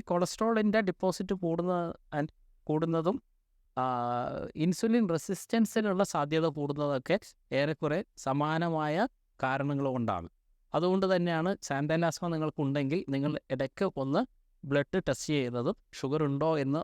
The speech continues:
വ-, ആ, നോക്കുന്നതും വളരെ നല്ലതായിരിക്കും. ഇനി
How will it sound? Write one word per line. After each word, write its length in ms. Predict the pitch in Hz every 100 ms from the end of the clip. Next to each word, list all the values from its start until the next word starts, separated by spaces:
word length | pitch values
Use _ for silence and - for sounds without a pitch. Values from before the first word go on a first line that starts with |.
| -
വ-, 180 | - 131 -
ആ, 60 | 127 123
നോക്കുന്നതും 600 | 127 127 151 131 131 - 139
വളരെ 300 | 123 135 151 -
നല്ലതായിരിക്കും. 720 | 139 131 127 113 95 90 - _ _ _ _ _
ഇനി 200 | 208 220